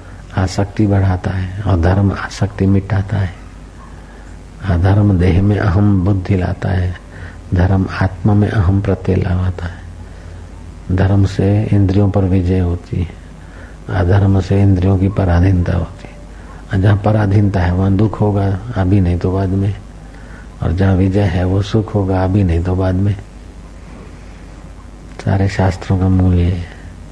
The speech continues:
विषय विकारों में से इंद्रियों पर नियंत्रण करना, ये धर्म का रास्ता है। उनके बाहों में बह जाना, ये अधर्म है।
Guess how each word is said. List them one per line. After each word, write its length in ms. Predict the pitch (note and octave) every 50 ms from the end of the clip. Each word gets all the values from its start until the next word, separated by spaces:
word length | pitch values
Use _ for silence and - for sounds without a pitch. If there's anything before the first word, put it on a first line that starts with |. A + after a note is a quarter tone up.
| - - - - - - - - - - - - - - - - G#2
विषय 300 | G2 - - F#2+ F#2+ F#2
विकारों 440 | F#2+ F#2+ - F#2+ F#2 F#2+ F#2 F#2
में 240 | F#2 G2 A2+ B2+ C3 - - - - - - - - - - - - - - - - -
से 200 | - F2+ F2 D#2+ E2 - - - - - - -
इंद्रियों 320 | G#2+ F#2+ F2+ E2+ F#2 G2 F#2
पर 240 | F#2 - F#2+ F#2 F#2
नियंत्रण 720 | G2+ F#2+ F#2+ G2 G2+ G#2 G#2 G2+ G2 - G#2+ G#2+ G#2 F#2+
करना, 300 | - G2+ G2 G2+ G#2 G#2
ये 160 | G2+ G2 F#2
धर्म 320 | F#2 F#2 F2+ F2+ F2+ F#2 F2+
का 120 | F#2 F#2
रास्ता 400 | F2 F2 F2 E2 - - - G#2
है। 80 | F#2+ E2+ - - - - - - - - - - - - - - - -
उनके 260 | G2+ G2+ G2 F#2 G2+
बाहों 300 | F#2 F#2 F#2 E2 F2 F#2 F#2+
में 160 | G2 G2 F2+
बह 180 | F#2+ F#2+ F#2+
जाना, 300 | F2+ F2+ F2+ F2 F2+ F2+
ये 120 | F#2 F#2 F#2
अधर्म 400 | F#2 G2 G2+ F#2 F#2+ F#2+ F#2+ G2
है। 120 | F#2 -